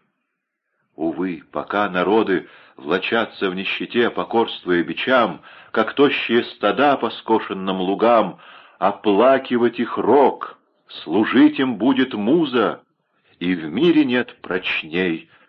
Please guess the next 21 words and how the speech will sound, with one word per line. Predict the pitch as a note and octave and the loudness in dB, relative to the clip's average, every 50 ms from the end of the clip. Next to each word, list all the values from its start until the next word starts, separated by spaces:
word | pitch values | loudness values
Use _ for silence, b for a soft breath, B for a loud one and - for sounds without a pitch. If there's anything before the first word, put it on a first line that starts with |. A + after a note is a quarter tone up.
| b b _ | b b _
прекраснее | - E2+ E2 - - D2+ D2+ D#2+ D#2 - - - D2 C#2+ C#2+ C#2 - - | -6 -6 -6 -6 -8 -4 -4 -4 -4 -4 -10 -16 -18 -16 -16 -16 -16 -14
союза. | D2+ C#2+ C2+ C#2 D2+ D2+ C#2+ D2 - _ _ _ _ _ _ _ _ _ _ _ _ _ _ _ _ _ _ _ _ _ _ _ _ _ _ | -14 -12 -12 -12 -12 -14 -14 -18 -20 _ _ _ _ _ _ _ _ _ _ _ _ _ _ _ _ _ _ _ _ _ _ _ _ _ _
Толпе | - G#2+ C3+ C#3+ - F#3+ G3 F3+ | -2 0 0 0 2 2 2 2
напоминать, | F3 D#3+ - D#3+ D#3+ D#3 D3+ E3+ E3+ D#3 - - - - | 2 0 -2 0 0 2 2 2 0 0 -4 -10 -16 -14
что | - - - - A#2+ B2 | -12 -14 -4 -2 -2 0
бедствует | G2 C#3 D#3 D3+ - - - A2+ B2 B2+ B2 B2+ - | 2 2 2 2 0 -8 -6 0 0 0 0 0 -4
народ, | G2+ G#2+ C3+ D3+ C#3 A2+ - - b b b b b b b b b | -2 2 4 4 4 4 0 -4 b b b b b b b b b
в | _ - | _ -2
то | - B2 B2 | 2 4 4
время | B2 C3+ C#3 C3+ C3+ | 6 6 6 4 4
как | C3 C3+ B2 - - | 2 0 0 2 2
она | A#2+ A#2+ A#2+ C#3 C3+ | 0 2 4 4 4
ликует | B2+ B2 B2 B2 - - C#3+ D#3+ D3+ C#3 C3 B2+ C3 | 4 4 2 0 -2 0 4 4 6 6 4 4 2
и | A#2+ | 0
поет, | - - A2+ G#2+ A2+ C#3 D#3+ D3+ - - - - b b b b b b b b b b | 2 4 2 4 6 6 6 6 4 4 0 -10 b b b b b b b b b b
к | - - | -4 0
народу | A2+ B2 C3 C3 D3+ E3 D#3+ D3+ D3+ C#3 | 2 4 6 6 8 6 6 6 6 4
возбуждать | C#3+ C#3 - G2+ B2 B2 - - C3+ C#3+ C#3 C#3 - E2+ | 4 0 0 -2 -4 -4 -2 2 4 4 4 2 0 -4
внимание | F2 A2 B2 B2 C3+ D3 D3 C#3 C3+ B2 B2+ A#2+ | -4 -2 0 2 4 4 4 2 2 0 -2 -2
сильных | - - D3 D#3 C#3+ C#3 C3 B2+ A#2+ - | -2 0 0 2 2 2 0 0 -2 -2
мира, | G2 G2+ C#3 F3+ F3 D#3+ D3 C3 G#2 F2 - b | -4 -2 0 2 4 4 6 6 4 4 2 b